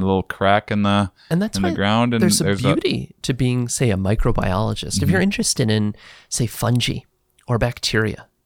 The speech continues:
Speaker 2: or in my case, I love all of them, but insects,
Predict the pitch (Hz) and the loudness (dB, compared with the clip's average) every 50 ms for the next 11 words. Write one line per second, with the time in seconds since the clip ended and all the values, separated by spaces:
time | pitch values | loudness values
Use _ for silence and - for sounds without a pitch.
0 | _ _ _ _ _ _ _ _ _ 113 98 95 95 90 90 90 92 92 95 - | _ _ _ _ _ _ _ _ _ 0 0 0 0 0 -2 -4 -4 -4 -6 -6
1 | - 127 - 220 - - - - - - - _ _ _ _ _ - 160 - 101 | -6 -8 -8 -6 -8 -8 -10 -10 -10 -12 -16 _ _ _ _ _ -10 -4 -4 -2
2 | 101 101 92 113 170 196 156 180 - 92 - 139 - - 156 156 - _ _ - | 0 0 0 2 2 0 0 0 -2 -2 -4 -4 -4 -4 -4 -4 -4 _ _ -2
3 | 349 381 - - - - - - _ - - - | -2 0 -2 -4 -6 -6 -8 -16 _ -16 -16 -16